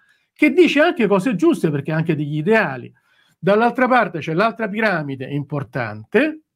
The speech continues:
che io chiamo gesuito-massonica, mentre la prima la chiamo conservatrice,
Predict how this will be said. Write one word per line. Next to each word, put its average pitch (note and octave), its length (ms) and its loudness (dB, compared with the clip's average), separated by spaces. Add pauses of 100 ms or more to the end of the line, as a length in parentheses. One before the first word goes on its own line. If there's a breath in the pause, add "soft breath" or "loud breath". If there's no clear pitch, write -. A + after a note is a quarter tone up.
(200)
che F3 100 -2
io E3 120 2
chiamo D3+ 320 0
gesuito-massonica, C#3 1200 -2
mentre C#3 300 -10
la C3+ 80 -8
prima D3 240 -6
la C3 80 -10
chiamo C3 260 -10
conservatrice, C3 960 -10